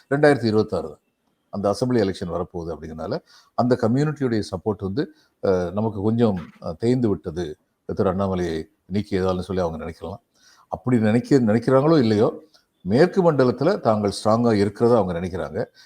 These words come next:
இவர் அங்க கொண்டு வந்து போடுறது, முருகனை கொண்டு வந்து போட்டாங்க, அமைச்சராக்குனாங்க. அதே மாதிரி இவர் அங்க இது வைஸ் பிரசிடென்ட் எலெக்ட் பண்றது,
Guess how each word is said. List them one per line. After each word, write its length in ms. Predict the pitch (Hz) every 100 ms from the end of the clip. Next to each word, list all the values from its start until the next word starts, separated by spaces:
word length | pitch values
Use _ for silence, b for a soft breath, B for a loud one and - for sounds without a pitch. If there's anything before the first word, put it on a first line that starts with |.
| b
இவர் 220 | 120 156
அங்க 160 | 277 147
கொண்டு 220 | 110 123
வந்து 80 | 120
போடுறது, 260 | 107 101
முருகனை 540 | 101 135 135 117 87 -
கொண்டு 180 | 101 98
வந்து 80 | 90
போட்டாங்க, 460 | 85 78 73 - _ _
அமைச்சராக்குனாங்க. 720 | 92 98 - 82 - 78 73 113 _ b b
அதே 200 | - 107
மாதிரி 240 | 135 131 127
இவர் 180 | 117 139
அங்க 380 | 120 110 92 -
இது 260 | 113 113 98
வைஸ் 280 | 95 127 -
பிரசிடென்ட் 460 | 117 - 98 87
எலெக்ட் 300 | 90 87 107 -
பண்றது, 220 | 92 87